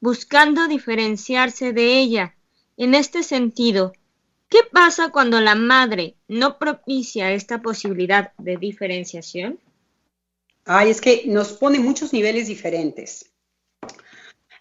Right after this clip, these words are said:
Speaker 2: Ah, ella da una interpretación. Ella dice que se trata de diferenciarse,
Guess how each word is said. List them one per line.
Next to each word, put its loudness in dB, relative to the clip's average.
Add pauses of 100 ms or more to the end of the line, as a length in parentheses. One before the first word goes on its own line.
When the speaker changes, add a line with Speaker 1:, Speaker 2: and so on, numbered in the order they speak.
Speaker 2:
Ah, 0
ella 2
da -4
una -8
interpretación. -10
Ella -2
dice -4
que 0
se -10
trata -4
de 0
diferenciarse, -6